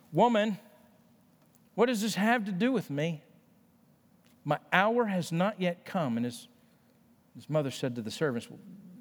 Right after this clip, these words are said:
do whatever he tells you." So, so it's, it's kinda hard to read. I mean, if you hear it, you think, "Well, well, maybe in the first century that's how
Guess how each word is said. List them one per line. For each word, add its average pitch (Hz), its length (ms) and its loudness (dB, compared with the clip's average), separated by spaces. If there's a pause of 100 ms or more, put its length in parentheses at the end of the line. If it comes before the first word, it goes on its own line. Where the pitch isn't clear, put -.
(320)
do 208 140 2
whatever 165 360 0
he 120 120 -2
tells 107 380 -12
you." 87 80 -20 (1500)
So, - 140 -8
so 254 160 2
it's, 220 120 2
it's 247 220 0
kinda 262 220 2
hard 262 240 2
to 190 60 -2
read. 240 160 2
I 185 40 2
mean, 196 60 2
if 196 120 -2
you 214 80 2
hear 269 280 4
it, 202 260 0 (360)
you 214 100 2
think, 220 180 2
"Well, 214 200 -2 (1200)
well, 320 140 -8
maybe 240 280 2
in 240 120 0
the 226 60 0
first 214 280 -2
century 226 280 -2
that's 208 220 0
how 214 300 0